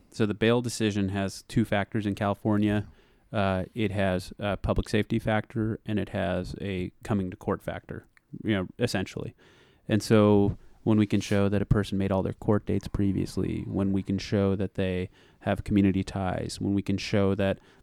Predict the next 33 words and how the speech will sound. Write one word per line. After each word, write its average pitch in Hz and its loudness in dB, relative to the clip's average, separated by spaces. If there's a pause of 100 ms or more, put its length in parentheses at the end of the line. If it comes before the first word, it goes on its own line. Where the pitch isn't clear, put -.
the 110 4
amount 101 4
of 98 0
bail 98 2
that 95 -4
they're 92 -4
able 98 -2
to 107 -2
pay, 95 -6 (140)
even 107 0
if 101 -4
it's 98 -6
five 92 -6
hundred 92 -4
dollars 95 2
or - -4
a 113 -6
thousand 98 0
dollars, 90 -2
is, 92 2 (420)
uh, 98 -4 (160)
going 107 2
to 98 2
ensure 101 2
that 98 -2
they 113 6
come 101 -2
to 92 -2
court, 98 0
whereas 98 0
if - -6
they 98 -4
had 95 -4